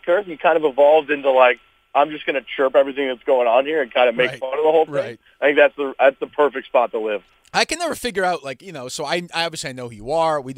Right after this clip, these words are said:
Speaker 2: we didn't really know each other, and we talked for a while. Like, what is your, how did you wind up at, at,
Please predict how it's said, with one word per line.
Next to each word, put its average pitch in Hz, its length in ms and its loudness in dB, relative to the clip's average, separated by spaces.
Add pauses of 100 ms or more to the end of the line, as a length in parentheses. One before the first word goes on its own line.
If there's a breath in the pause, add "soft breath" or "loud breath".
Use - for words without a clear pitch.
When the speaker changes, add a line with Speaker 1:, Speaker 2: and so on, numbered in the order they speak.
Speaker 2:
we 165 120 -12
didn't 143 160 -14
really 107 140 -14
know 143 200 -4
each 143 120 -10
other, 143 140 -8
and 117 60 -16
we 98 80 -20
talked - 280 -10
for - 60 -16
a 139 40 -14
while. 135 120 -2
Like, 127 160 -10
what 190 160 -10
is 208 140 -10
your, 185 260 -4 (400)
how 165 100 -4
did 185 160 -8
you 208 80 -10
wind 160 300 -6
up 139 180 -4
at, 117 160 -16
at, 110 120 -18